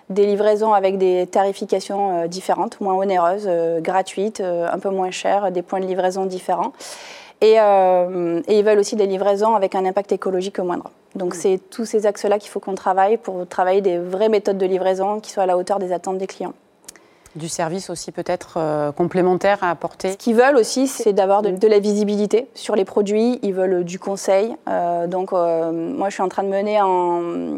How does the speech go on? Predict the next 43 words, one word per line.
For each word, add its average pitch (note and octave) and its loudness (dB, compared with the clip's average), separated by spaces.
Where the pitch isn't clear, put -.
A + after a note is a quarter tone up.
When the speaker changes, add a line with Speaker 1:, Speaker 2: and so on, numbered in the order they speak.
Speaker 1:
dans F#3 0
ma F#3+ 0
stratégie, G3+ 0
euh, F3 2
de F3 -4
cette F#3 -4
année, G3 0
en G3 2
fait, G3 -2
toute - -14
une G3 -4
stratégie G3 0
de, F#3 0
de F#3 4
visibilité G#3 0
online. G3+ 2
Speaker 2:
Mhm. F3 -8
Speaker 1:
Donc, G3 -4
avec, G3+ 2
euh, E3+ 0
très A#3+ 2
fort, A#3 4
euh, G3+ 4
référencement G#3+ 0
en G3+ 0
puériculture. G3+ 0
Donc, G3 -2
euh, F3+ 2
on F3+ 0
est - 2
en F#3 2
train G3 -4
de G3 -4
s'améliorer G3+ 0
fortement G#3+ -2
sur, F#3+ -4
euh, F3 0
sur F#3 -4
la F3+ 2
partie - -2
S G3 -2
E F#3+ 2
O, B3+ 0